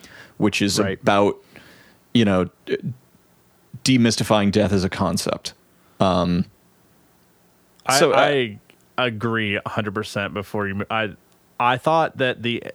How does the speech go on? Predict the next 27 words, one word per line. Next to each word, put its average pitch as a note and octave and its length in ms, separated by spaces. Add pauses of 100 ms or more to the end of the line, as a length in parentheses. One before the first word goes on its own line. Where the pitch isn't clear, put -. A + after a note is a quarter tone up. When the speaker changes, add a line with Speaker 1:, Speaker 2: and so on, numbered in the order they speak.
(120)
Speaker 2:
the A2+ 300
true B2 380
ending B2 380
was A2 120
going A#2 220
to A2 200 (160)
add A2 340
more A2+ 580 (580)
Speaker 1:
Mm-hmm. G#2 360
Speaker 2:
to B2 180
what A#2+ 180
I A#2+ 140
had A#2 100
already A2 380
picked G#2+ 380
up G#2+ 180
on, C#3+ 400
and A#2+ 300
it B2 260
just, A#2+ 260 (300)
it A#2 140 (440)
just - 280
made A#2 160
me G#2+ 160
have G2 240
more F#2+ 180
questions, F#2+ 880